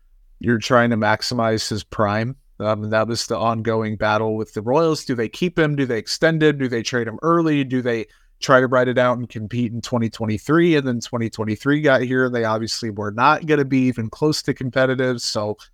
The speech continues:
um, good for Scott Barlow to, I, I guess, get on the move, if that counts as a, a positive development for him.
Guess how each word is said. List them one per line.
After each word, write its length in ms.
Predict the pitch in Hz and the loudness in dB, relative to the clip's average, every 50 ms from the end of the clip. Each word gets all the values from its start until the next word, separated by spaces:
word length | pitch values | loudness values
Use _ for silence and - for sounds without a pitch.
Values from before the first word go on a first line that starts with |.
| _ _ _ _ - - | _ _ _ _ -8 -6
um, 180 | 117 107 107 104 | -6 -6 -6 0
good 200 | - 151 170 202 | 2 2 2 2
for 100 | - - | 0 -6
Scott 320 | - - - 196 196 185 | -4 2 2 2 2 4
Barlow 360 | 160 151 151 165 170 175 190 | 2 4 4 4 4 2 0
to, 440 | 196 - - 143 131 135 135 131 - _ _ _ _ _ _ _ _ _ _ _ - - | 0 -4 -2 0 0 0 0 -2 -4 _ _ _ _ _ _ _ _ _ _ _ -6 -4
I, 120 | 120 123 - | -4 -2 0
I 140 | 139 147 127 | 0 0 0
guess, 460 | 107 - 113 120 147 - - - - _ | 0 0 -2 -2 -2 -2 -6 -8 -10 _
get 160 | - 151 147 160 | 0 2 2 2
on 140 | 151 165 | 2 0
the 60 | 170 151 | -2 0
move, 260 | 143 143 151 170 180 | 0 0 0 0 -4
if 120 | 175 - | -4 0
that 200 | - 131 135 - | 2 2 2 2
counts 320 | - 131 131 143 143 - - | 0 -2 -2 -2 -2 -4 -6
as 160 | 131 120 123 | -6 -2 0
a, 220 | 127 123 120 117 _ _ _ - | 0 0 0 -2 _ _ _ -6
a 80 | 147 120 | -6 -4
positive 480 | - 117 107 113 113 - 127 123 123 | 0 2 2 2 2 0 -2 -4 -4
development 600 | 127 117 107 110 104 107 113 120 123 127 - _ | -4 -4 -2 0 0 0 0 -2 -4 -6 -6 _
for 140 | - 127 127 135 | -2 0 0 0
him. 180 | 135 143 156 | 0 -2 -6